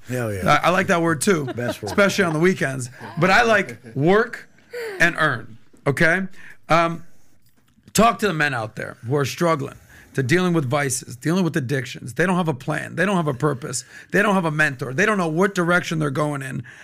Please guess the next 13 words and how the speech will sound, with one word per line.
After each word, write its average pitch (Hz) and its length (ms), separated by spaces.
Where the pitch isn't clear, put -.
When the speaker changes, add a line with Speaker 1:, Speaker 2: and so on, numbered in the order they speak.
Speaker 2:
How 226 180
can 226 140
a 180 60
man 165 360
find 151 340
his 131 140
purpose 160 680
and 139 180
basically 170 520
meaning 147 640
to 156 140
his 143 220
life? - 380